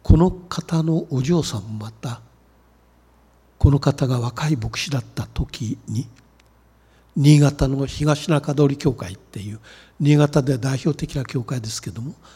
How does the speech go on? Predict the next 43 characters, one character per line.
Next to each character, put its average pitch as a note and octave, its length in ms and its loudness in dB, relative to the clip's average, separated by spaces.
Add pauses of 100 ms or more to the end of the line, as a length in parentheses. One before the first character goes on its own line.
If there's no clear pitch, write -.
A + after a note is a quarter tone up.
(200)
そ - 200 -4
の C3 100 0
教 C3 200 2
会 B2+ 180 -2
の C3+ 80 -2
牧 A#2+ 240 -8
師 - 140 -10
で B2 100 -4
あ A2+ 40 -4
っ A2 40 -8
た A2+ 200 -14
時 - 340 -10
に、 D#3+ 240 -8 (1300)
お B2 60 -2
嬢 A2+ 160 -2
さ - 180 -10
ん G#2+ 160 -8
を C3 160 -6
白 - 220 -10
血 - 260 -8
病 C3+ 140 -4
で C#3+ 80 -6
失 G#2+ 260 -10
っ G2+ 60 -16 (120)
た。 - 120 -20 (1080)
お C3+ 120 -6
嬢 C3+ 160 2
さ A2+ 180 -6
ん A#2+ 100 -4
は C#3 220 -4 (580)
そ - 220 0
ば C3+ 140 2
に B2+ 140 -6
付 - 180 -8
き - 20 -6
添 D3+ 160 -4
う B2 80 -6
父 - 280 -8
親 C3+ 180 -2
に C#3 80 -6
で A#2+ 80 -8
す - 160 -10
ね、 C3 200 -6